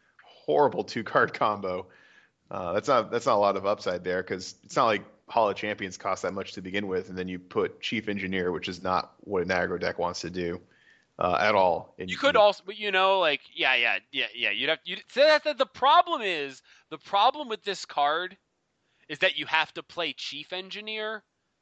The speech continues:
Speaker 2: to get its ability.
Speaker 1: Yeah.
Speaker 2: Like, if you could just have this ability, like, <laughs> f-, for
Speaker 1: In the command zone,
Speaker 2: like,
Speaker 1: yeah.
Speaker 2: <laughs> if you could just have this ability, like,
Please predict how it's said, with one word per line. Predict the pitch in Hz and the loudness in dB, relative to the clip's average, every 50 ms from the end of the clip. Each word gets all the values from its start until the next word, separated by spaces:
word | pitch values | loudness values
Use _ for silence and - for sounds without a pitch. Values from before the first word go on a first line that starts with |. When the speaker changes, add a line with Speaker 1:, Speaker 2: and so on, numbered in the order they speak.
| _ - | _ -18
Speaker 2:
to | - 151 | -16 -6
get | - - 147 135 | -2 -2 0 0
its | 131 - - | -2 -6 -10
ability. | 123 104 107 101 90 85 - 80 85 _ _ _ _ _ _ _ _ _ _ _ _ _ _ _ _ _ _ - | -18 -16 -16 -16 -16 -18 -20 _ _ _ _ _ _ _ _ _ _ _ _ _ _ _ _ _ _ _ _ 0
Speaker 1:
Yeah. | 160 135 98 87 | 2 2 4 4
Speaker 2:
Like, | 165 175 - 202 | 2 2 2 2
if | 214 196 160 208 | 0 0 0 -2
you | 277 | -4
could | 285 311 294 | -2 -4 -4
just | 233 247 214 - | -2 -2 -2 2
have | - 190 175 180 180 160 | 4 6 6 6 4 2
this | 185 190 - - | -2 -8 -8 -8
ability, | 185 143 135 131 143 160 170 170 185 202 202 214 202 _ - - 185 - | -10 -8 -8 -6 -4 -2 0 0 0 0 -2 -4 -6 _ -18 -20 -8 -2
like, | 175 165 190 175 | 0 0 0 -2
<laughs> | - | -4
f-, | - - - - _ - 240 262 214 143 | -8 -12 -12 -16 _ -14 -10 -8 -8 -8
for | - - - 233 | -10 -8 -6 -2
Speaker 1:
In | 185 | 0
the | 139 135 | 0 0
command | - - 123 117 117 123 131 131 117 | 2 2 4 4 4 4 4 2 4
zone, | 139 131 131 131 135 | 4 4 4 4 4
Speaker 2:
like, | 135 - 233 | 2 2 4
Speaker 1:
yeah. | - - - - _ _ | 4 2 0 -4 _ _
Speaker 2:
<laughs> | - - - | -20 -20 -20
if | - - | -16 -12
you | 262 285 | -8 -4
could | 302 311 | -4 -2
just | 262 240 208 - | -2 -2 0 2
have | 220 185 180 180 | 4 4 4 4
this | 175 185 - - | 0 -4 -12 -12
ability, | 180 147 143 143 143 151 151 156 | -14 -10 -10 -8 -8 -6 -6 -4
like, | 143 143 135 - - | -4 -4 -4 -6 -8